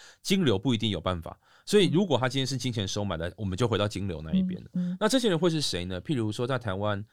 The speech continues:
Speaker 1: 像刚刚不是有讲到长辈嘛，呃，退休的一些人员就是他们最重要的对象。
Speaker 2: 嗯。嗯哼。
Speaker 1: 那因为退休人员他们会加入很多会啊什么之类，那个就是他们要精准打击的那个被害群体。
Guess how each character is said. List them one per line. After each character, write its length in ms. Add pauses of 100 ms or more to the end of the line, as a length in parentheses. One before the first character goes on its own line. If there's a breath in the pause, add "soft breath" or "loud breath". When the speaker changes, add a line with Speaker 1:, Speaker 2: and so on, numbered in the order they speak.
(140)
Speaker 1:
像 160
刚 120
刚 100
不 80
是 80
有 80
讲 140
到 100
长 180
辈 180
嘛， 120 (340 soft breath)
呃， 400
退 200
休 300
的 180
一 80
些 480
人 260
员 240 (120)
就 120
是 100
他 100
们 120
最 140
重 100
要 60
的 80
对 160
象。 180 (220)
Speaker 2:
嗯。 80
嗯 100
哼。 100
Speaker 1:
那 120
因 100
为 60
退 140
休 100
人 180
员 160
他 80
们 100
会 100
加 120
入 120
很 100
多 100
会 340
啊 140
什 120
么 100
之 120
类， 140 (200 loud breath)
那 180
个 160
就 100
是 120
他 120
们 120
要 100
精 160
准 140
打 120
击 120
的 80
那 80
个 80
被 200
害 160
群 300
体。 240